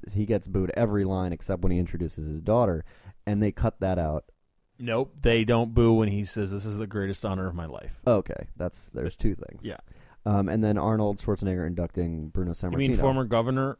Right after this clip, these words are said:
Speaker 2: Arnold Schwarzenegger?
Speaker 1: Yeah.
Speaker 2: You mean current host of The Apprentice, Arnold Schwarzenegger?
Speaker 1: It's all connected, man. No, but I, I just like this class, not to belabor it since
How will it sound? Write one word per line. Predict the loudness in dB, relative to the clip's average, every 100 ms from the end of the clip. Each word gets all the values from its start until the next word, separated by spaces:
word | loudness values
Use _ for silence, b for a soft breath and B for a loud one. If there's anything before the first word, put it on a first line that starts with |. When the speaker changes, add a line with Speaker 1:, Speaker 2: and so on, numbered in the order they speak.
| -6
Speaker 2:
Arnold | -4 -2
Schwarzenegger? | -2 -2 -2 -4 -4 -6 -10 _ _ _ -4
Speaker 1:
Yeah. | -2 0
Speaker 2:
You | 4
mean | 4
current | 4 0 0
host | 0 0 0
of |
The | 0
Apprentice, | 2 2 0 -2 -6 -6
Arnold | -4 -4
Schwarzenegger? | -2 -4 -4 -8 -8 -12 -16 _ _ _ -18 -18 -20 _ -12
Speaker 1:
It's | -6
all | -4
connected, | -4 -6 -6 -6
man. | -6 -6 -10 -16 b b b b 2
No, | 6
but | 8
I, | 8 8
I |
just | 6 6
like | 4 2 -4
this | -2 -2
class, | -4 0 2 0 -2
not | -2 -2
to | 0
belabor | -2 0 2 2
it | 0
since | -8 -10 -14